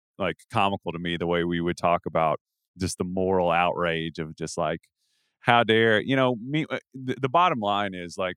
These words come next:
whenever college basketball exploded as a product, um, I don't know if that was, like, when exactly that was. I'm sure it was, like,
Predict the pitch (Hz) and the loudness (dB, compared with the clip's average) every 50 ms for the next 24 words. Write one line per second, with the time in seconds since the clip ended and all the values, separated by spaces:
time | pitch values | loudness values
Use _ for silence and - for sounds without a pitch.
0 | _ - 120 127 127 135 151 151 156 147 - - 127 123 120 117 101 - 107 104 | _ -12 -10 -6 -4 -4 -4 -4 -6 -8 -4 0 0 2 2 0 0 0 0 0
1 | 101 98 - - 104 95 92 87 82 - - - - 107 107 113 117 120 113 101 | 0 0 -2 -2 -2 0 0 0 -2 -6 -12 -14 -10 -4 -2 -2 -2 -2 -2 -4
2 | 87 92 87 85 87 - _ - 113 123 127 113 90 90 87 87 - - - _ | -4 -6 -6 -6 -8 -14 _ -2 0 0 0 0 0 -2 -4 -4 -6 -12 -20 _
3 | _ _ _ _ _ _ _ _ _ 90 87 85 85 87 85 - _ 113 110 110 | _ _ _ _ _ _ _ _ _ -12 -12 -12 -12 -14 -18 -12 _ -8 -6 -6
4 | 104 101 95 - 107 95 - 95 87 - 90 85 80 82 82 _ _ _ _ _ | -6 -8 -6 -6 -8 -8 -8 -12 -18 -20 -18 -16 -16 -16 -18 _ _ _ _ _
5 | 104 101 104 107 107 101 98 85 90 92 87 - - 82 82 80 - 85 90 90 | -20 -20 -16 -16 -14 -14 -14 -10 -8 -8 -8 -10 -10 -10 -10 -10 -10 -8 -6 -4
6 | 90 87 82 80 80 85 80 - - 101 85 73 78 80 80 76 | -2 -2 -4 -4 -6 -10 -14 -10 -8 -8 -8 -8 -10 -10 -12 -12